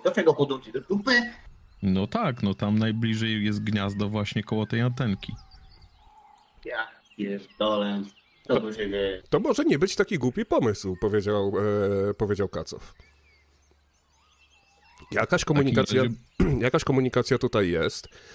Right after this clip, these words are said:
Speaker 3: a nawet umieszczając, umieszczając, e, inny przewód w pobliżu anteny, no to wtedy będziemy mieli przynajmniej, no przynajmniej cokolwiek. Może to nawet działa na jakiejś, na jakiejś zasadzie przenoszenia fal, także, e, dźwięk, który,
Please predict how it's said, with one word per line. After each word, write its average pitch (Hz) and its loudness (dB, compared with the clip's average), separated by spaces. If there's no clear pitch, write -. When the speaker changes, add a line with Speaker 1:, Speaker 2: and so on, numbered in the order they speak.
Speaker 3:
a 110 2
nawet 113 0
umieszczając, 107 0
umieszczając, 101 0
e, 98 2
inny 104 -2
przewód 101 -2
w - -12
pobliżu 98 -4
anteny, 98 -2
no 104 -2
to 120 -2
wtedy 107 -4
będziemy 104 -2
mieli 104 -4
przynajmniej, 101 -2
no 104 -4
przynajmniej 135 2
cokolwiek. 156 0
Może 107 -2
to 123 2
nawet 123 2
działa 135 2
na 113 2
jakiejś, 117 0
na 117 2
jakiejś 117 0
zasadzie 113 -2
przenoszenia 120 0
fal, 151 0
także, 95 -2
e, 110 2
dźwięk, 107 -2
który, 101 0